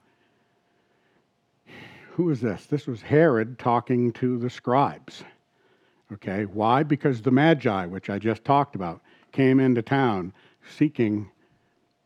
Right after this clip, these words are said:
the King of the Jews. And of course, Herod the Great went,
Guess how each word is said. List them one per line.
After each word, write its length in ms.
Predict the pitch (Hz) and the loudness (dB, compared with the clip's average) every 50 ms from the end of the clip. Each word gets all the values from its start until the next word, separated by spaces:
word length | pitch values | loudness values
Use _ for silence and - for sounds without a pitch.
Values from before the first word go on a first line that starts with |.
| _ _ _ | _ _ _
the 80 | - | -20
King 240 | - - 131 123 120 | -6 -2 0 0 2
of 80 | 120 110 | 0 0
the 80 | 113 | -4
Jews. 460 | 104 101 113 127 139 123 92 76 71 - - _ _ _ _ _ _ _ _ - | -6 -6 -4 -2 -2 -2 -4 -6 -12 -18 -20 _ _ _ _ _ _ _ _ -16
And 140 | 87 87 | -14 -14
of 80 | 87 - | -14 -12
course, 320 | - 113 98 98 95 - | -12 -10 -8 -8 -10 -8
Herod 400 | - 113 117 117 120 117 117 104 | -6 -2 -2 0 0 0 -2 -4
the 60 | 104 101 | -6 -4
Great 400 | - 113 110 117 127 135 - 113 | -2 0 0 0 0 -2 -2 -4
went, 260 | 104 110 117 - | -2 -2 -2 -4